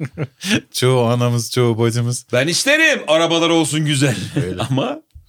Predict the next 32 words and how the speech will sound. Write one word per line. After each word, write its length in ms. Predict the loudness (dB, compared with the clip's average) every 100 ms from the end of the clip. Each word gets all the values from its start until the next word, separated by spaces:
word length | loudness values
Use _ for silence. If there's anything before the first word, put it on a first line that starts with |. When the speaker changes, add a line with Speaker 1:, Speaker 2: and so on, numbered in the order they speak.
| _ _ -20 -10 -4
Speaker 1:
Doğru, 260 | -2 0
Speaker 2:
bu 40 | 0
Speaker 1:
doğru. 160 | 2
Speaker 2:
arada 240 | 2 0 0
geçen, 540 | 0 2 0 -2 -8 _
e, 420 | -8 -6 -4 -6
şey 260 | -6 -4 -2
gördüm. 460 | -2 -4 -6 -14 -20 _ _ _ _
Bir 300 | -20 -14 -8
yarışmaya, 680 | -4 -2 -2 -2 0 0 0
bir 360 | -2 -4 -6 -10 -14 _ _
turnuvaya 400 | -8 -2 0 0
katılacaklar. 760 | -2 -6 -8 -8 -8 -10 -12 -4
Speaker 1:
Hı 60 | -2
hı. 60 | 0
Speaker 2:
Artık 280 | 0 -2
güreşçi 520 | -4 -2 -2 -4 -4 -2
mi, 180 | -2
sporcu? 640 | -2 -6 -4 -4 -4 -12 -16 _ _ _ -20 -20 _ _ _ _ -10
Boyu 340 | 0 2 4
abi 300 | 2 2 0
herifin 320 | 0 -2 -6 -6
iki 200 | -4 0
santim 340 | 0 -2 -4
aşağıda 420 | -4 -2 -2 -2
çıkıyor 340 | -6 -8 -8 -6
normalden. 500 | -6 -8 -10 -14 -18 _ -10
Yani 240 | -8 -6
spor 300 | -8 -2 -2
salonunda 320 | -2 -4 -4
Speaker 1:
Bir 40 | -2
Speaker 2:
ölçmüşler. 200 | -2